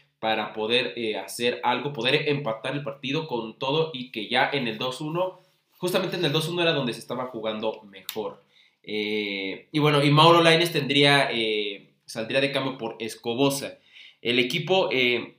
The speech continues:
toluquense habría salido o-, o-, Ortega por Brandon, eh, Santiaguín. El otro cambio habría sido por, eh, Irizar, saldría por Alejandro Rodríguez,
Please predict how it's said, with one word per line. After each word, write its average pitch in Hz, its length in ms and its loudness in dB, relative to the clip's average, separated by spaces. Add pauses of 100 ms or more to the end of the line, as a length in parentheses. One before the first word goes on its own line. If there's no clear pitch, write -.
(720)
toluquense 170 720 2
habría 131 320 4
salido 139 440 2
o-, 113 200 -2
o-, 113 260 -2
Ortega 185 540 2
por 131 180 -2
Brandon, 131 460 2
eh, 101 260 -12
Santiaguín. 123 760 -2 (800)
El 120 140 -2
otro 127 280 2
cambio 131 320 2
habría 123 220 2
sido 123 420 -2
por, 98 460 -4
eh, 95 400 -12
Irizar, 160 720 0 (120)
saldría 117 560 -2
por 110 140 -2
Alejandro 104 480 -8
Rodríguez, 170 600 0